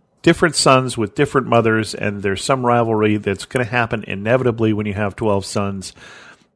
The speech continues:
and he doesn't make it any better. Let's just blame a lot of this on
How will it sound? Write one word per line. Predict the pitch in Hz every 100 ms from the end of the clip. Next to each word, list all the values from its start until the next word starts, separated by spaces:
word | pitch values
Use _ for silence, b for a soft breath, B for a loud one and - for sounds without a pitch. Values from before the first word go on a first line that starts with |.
| -
and | 131
he | 123 175
doesn't | 160 139 123
make | 113 104
it | 98
any | 92 92
better. | 78 - - _ _ _ _ _ _ _
Let's | 135 135 -
just | 127 117 -
blame | 117 113
a | 113 107
lot | 107 120
of | 120 107
this | 107 104 - _
on | 107 98 95 92